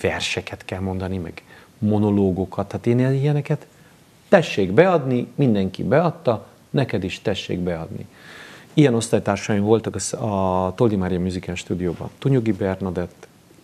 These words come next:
Kós Réka, Ladinek Judit. Ki volt még? Azon gondolkozom, nehogy valakit kihagyjak.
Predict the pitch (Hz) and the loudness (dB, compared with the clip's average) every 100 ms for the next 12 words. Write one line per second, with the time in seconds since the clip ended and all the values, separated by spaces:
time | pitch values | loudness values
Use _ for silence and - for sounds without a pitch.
0 | - _ _ _ _ - _ - 117 117 | -20 _ _ _ _ -20 _ 0 4 4
1 | - - 107 98 95 - 92 95 - _ | 2 -2 0 0 -2 -8 -8 -8 -14 _
2 | - _ - - _ _ _ _ _ - | -20 _ -20 -20 _ _ _ _ _ 0
3 | 92 95 101 95 95 95 101 90 87 90 | 2 2 0 -2 -4 -6 -8 -6 -4 -6
4 | 87 _ - - _ _ _ _ _ _ | -8 _ -20 -20 _ _ _ _ _ _
5 | _ _ _ _ _ - _ _ _ - | _ _ _ _ _ -20 _ _ _ -20
6 | _ - _ _ - 101 87 85 104 98 | _ -20 _ _ -6 -4 -4 -4 -6 -4
7 | 95 90 90 87 90 90 87 85 80 87 | -2 -4 -4 -6 -8 -6 -4 -6 -8 -8
8 | 90 - - - 104 92 - - | -12 -16 -20 -18 -16 -16 -20 -20